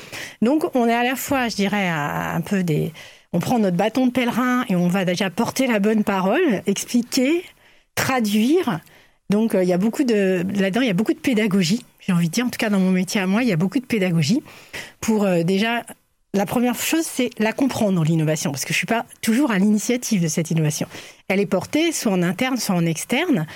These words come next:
et, euh, et elle apporte à la fois des technologies nouvelles et des process dits nouveaux. Donc, il faut déjà que je la comprenne. Donc, ma première phase, toujours, moi, c'est une phase d'imprégnation.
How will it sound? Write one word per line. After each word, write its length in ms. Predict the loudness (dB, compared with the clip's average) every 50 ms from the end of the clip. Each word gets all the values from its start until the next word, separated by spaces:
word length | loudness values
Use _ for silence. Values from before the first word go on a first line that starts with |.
| -18 -20 -20 -20 -20 _ _ -2
et, 240 | 0 0 2 2 2
euh, 260 | 0 0 0 -2 -2 -2 0
et 80 | 0
elle 120 | 2 2 2
apporte 440 | 0 0 0 -2 -2 -2 -6 -6 -6 -4 -2
à 80 | -2 0
la 100 | -2 -2
fois 380 | -2 -2 0 0 0 -2 -4 -6 -12 _ _ _ _ _ _ _ -2
des 240 | 0 2 2 0 0
technologies 600 | 0 0 0 2 2 2 2 2 2 2 2 2
nouvelles 380 | 4 4 2 2 2 0 -2 -4 _ -2
et 200 | 0 0 2 2
des 140 | 0 0 0
process 540 | -2 -2 -2 -2 -2 0 -2 -2 -2 -6 -10
dits 160 | -18 -6 -2
nouveaux. 280 | 0 0 0 0 -2 -4 -8 -14 -16 -14 -12 -12 -12 -4 0
Donc, 260 | 2 2 2 2 2 0
il 80 | 0
faut 100 | 0 0
déjà 220 | 0 2 0 0 0
que 60 | 0
je 60 | 0
la 60 | -2 0
comprenne. 420 | 0 -2 0 0 0 0 0 0
Donc, 120 | 0 0
ma 120 | 0 -2 0
première 340 | 0 2 2 2 0 0 0
phase, 200 | -2 -2 -2 -2
toujours, 280 | 0 0 2 4 4
moi, 160 | 4 4 2 0
c'est 160 | 0 0 0
une 100 | 0 0
phase 280 | 0 0 -2 0 0 0
d'imprégnation. 800 | 0 2 0 0 0 0 0 2 2 2 0 -2 -2 -4 -6 -8